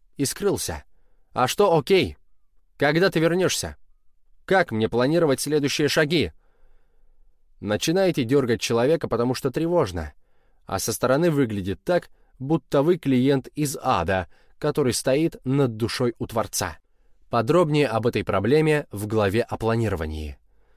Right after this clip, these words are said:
Не держит в курсе. Отдельный повод злиться. Клиент уже начал дёргать исполнителя вопросом, когда будет готово, а в ответ ему коронное «Я делаю прямо сейчас, сразу отпишусь».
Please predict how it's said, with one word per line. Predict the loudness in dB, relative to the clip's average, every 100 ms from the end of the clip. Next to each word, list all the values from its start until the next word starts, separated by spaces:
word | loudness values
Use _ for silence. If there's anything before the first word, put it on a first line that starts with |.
| _ _ _
Не | -2 0 2
держит | 4 2 2 -4
в | -2
курсе. | -2 0 0 -4 -4 _ -20 -20 _ -20 _
Отдельный | -4 -4 0 2 4 2
повод | 2 2 2 0
злиться. | -4 -6 -6 -8 -10 -16 _ _ _ _ _
Клиент | -4 0 2 2
уже | 2 2
начал | 2 0 0
дёргать | 0 0 0 -4
исполнителя | -6 -4 -2 0 0 0
вопросом, | 0 2 0 2 -2 -2 -12 _
когда | -4 -2 2 2
будет | 2 -2 -2
готово, | 0 2 2 2 -4 -10 _ _ -4
а | 0
в | 2
ответ | 0 0 -2
ему | 0 2 2
коронное | 2 4 4 4 4 4 2 0 -10 _ -10
«Я | 0 2 4
делаю | 4 4 4 4
прямо | 2 2
сейчас, | 0 0 0 0 -2 -12 -20 -12
сразу | -2 2 2 2 0
отпишусь». | -2 -6 -4 -2 -2 -4 -6